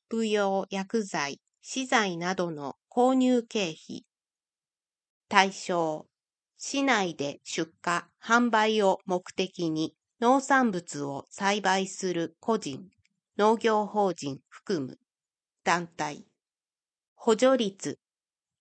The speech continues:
対象経費の二分の一。限度額、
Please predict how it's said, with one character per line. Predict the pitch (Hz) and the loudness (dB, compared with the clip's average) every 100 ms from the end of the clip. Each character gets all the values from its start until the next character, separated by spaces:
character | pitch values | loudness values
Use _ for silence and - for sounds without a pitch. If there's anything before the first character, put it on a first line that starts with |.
| - | 0
対 | 233 247 | 2 2
象 | - 254 240 | 2 2 2
経 | - 233 220 | 2 2 2
費 | - 151 | 0 -4
の | 143 320 - - | -4 -8 -10 -4
二 | 190 | -2
分 | 190 233 233 | 2 4 4
の | 208 185 | 2 0
一。 | 156 - - 139 _ _ _ _ _ _ _ _ _ _ _ | -4 -12 -14 -14 _ _ _ _ _ _ _ _ _ _ _
限 | - 240 262 | 2 4 4
度 | 254 247 | 4 4
額、 | 185 170 _ 131 | 2 -2 _ -12